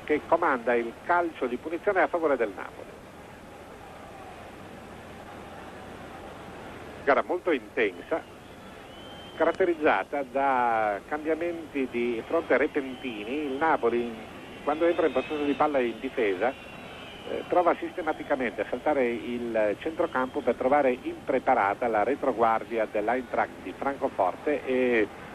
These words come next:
giovarsi dei guizzi di Carbone e del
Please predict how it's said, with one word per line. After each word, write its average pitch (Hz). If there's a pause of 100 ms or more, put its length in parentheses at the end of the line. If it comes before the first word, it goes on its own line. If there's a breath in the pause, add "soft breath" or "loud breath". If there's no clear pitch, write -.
(220)
giovarsi 139
dei 120
guizzi 156
di 107
Carbone 135
e 117
del 117